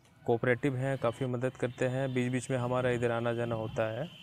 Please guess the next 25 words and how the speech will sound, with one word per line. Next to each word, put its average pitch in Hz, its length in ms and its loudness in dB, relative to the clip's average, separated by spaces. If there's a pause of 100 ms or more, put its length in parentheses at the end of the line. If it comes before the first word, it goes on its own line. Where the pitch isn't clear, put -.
(480)
और - 100 2
सबसे - 280 0
बड़ी 160 180 2
बात 160 280 2
है 165 80 2
कि 170 180 -2
ये 165 420 2 (600)
एशिया 156 300 4
का 160 120 4
बेहतरीन 147 500 4
पत्थर 143 280 0
उद्योगों 139 420 4
में 143 140 2
से 143 140 -4
मतलब 131 340 0
एक 123 240 0
है। 127 180 0
यहाँ 127 160 -2
का 127 120 0
पत्थर - 360 -2
का 131 120 2
जो 123 140 0
quality 117 420 0
है 127 140 0
बहुत 120 260 0